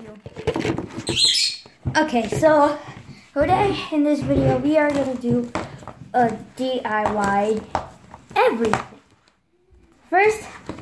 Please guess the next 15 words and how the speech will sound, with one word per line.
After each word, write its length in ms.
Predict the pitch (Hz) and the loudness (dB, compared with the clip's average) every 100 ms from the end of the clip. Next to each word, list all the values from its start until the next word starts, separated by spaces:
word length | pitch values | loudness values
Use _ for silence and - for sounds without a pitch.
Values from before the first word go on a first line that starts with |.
| - | -10
let's 220 | 247 311 - | -2 -2 0
start 240 | 330 302 | 0 2
off 340 | 269 269 - | 2 0 -2
with 280 | 254 269 269 | 2 2 2
the 80 | 254 | -4
color 760 | 247 - 269 254 247 254 277 311 - - - - - _ - _ _ _ _ _ _ - - - - - - - - _ _ _ _ _ _ _ _ _ _ | -4 -2 0 2 2 2 2 0 -6 -20 -20 -20 -20 _ -20 _ _ _ _ _ _ -12 -6 -6 -4 -6 -6 -10 -14 _ _ _ _ _ _ _ _ _ _
orange. 580 | 285 277 226 196 202 - - - | 2 2 2 0 -4 -8 -16 -14
Okay. 260 | 214 202 180 - - - _ _ _ _ _ - | -12 -6 -4 -4 -8 -20 _ _ _ _ _ -14
So, 560 | - - 254 247 240 240 - - - | -2 2 4 4 2 -2 -8 -10 -8
we're 120 | 240 247 | -4 -4
just 160 | 240 | -2
gonna 200 | 247 214 - - - - - - - - - - - - - - - - - - - _ _ - - - - - - - - | -2 -2 -6 -10 -10 -12 -20 -20 -18 0 4 4 0 -14 -12 -4 -2 -4 -8 -20 -20 _ _ -4 0 0 -2 -16 -20 -4 4
open 420 | 359 - 311 285 | 4 4 0 2
this 400 | 339 427 - - - - - 247 | 2 2 -2 -12 -20 -20 -20 -6
to, 300 | 254 302 | 0 2